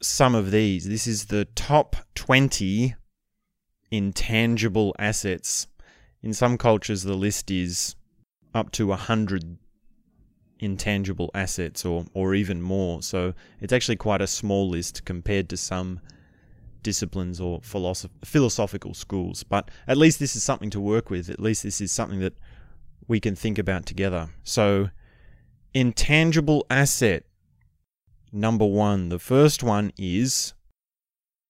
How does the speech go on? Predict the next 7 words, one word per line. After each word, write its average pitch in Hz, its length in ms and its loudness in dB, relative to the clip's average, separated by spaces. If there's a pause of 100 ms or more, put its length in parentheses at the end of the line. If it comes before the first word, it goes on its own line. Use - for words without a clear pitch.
(1400)
the 107 240 2
ability 131 920 6 (520)
to 110 160 -2
harness 135 800 0 (260)
anger. 117 560 0 (2500)
Your 101 380 6 (120)
anger 123 720 2